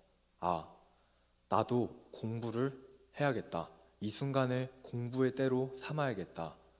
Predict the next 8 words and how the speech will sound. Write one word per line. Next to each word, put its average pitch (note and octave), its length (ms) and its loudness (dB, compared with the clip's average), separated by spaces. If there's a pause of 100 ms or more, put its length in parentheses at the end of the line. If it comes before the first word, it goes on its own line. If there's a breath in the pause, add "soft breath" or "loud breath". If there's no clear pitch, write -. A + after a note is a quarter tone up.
(220)
이런 G2 220 -2
생각을 A2 380 -2
합니다. F2 360 -4 (3000 soft breath)
인연이 C3 720 4 (680)
참 A#2+ 320 -2
소중한 D#3+ 400 0
것 B2 100 0
같습니다. F2 520 -4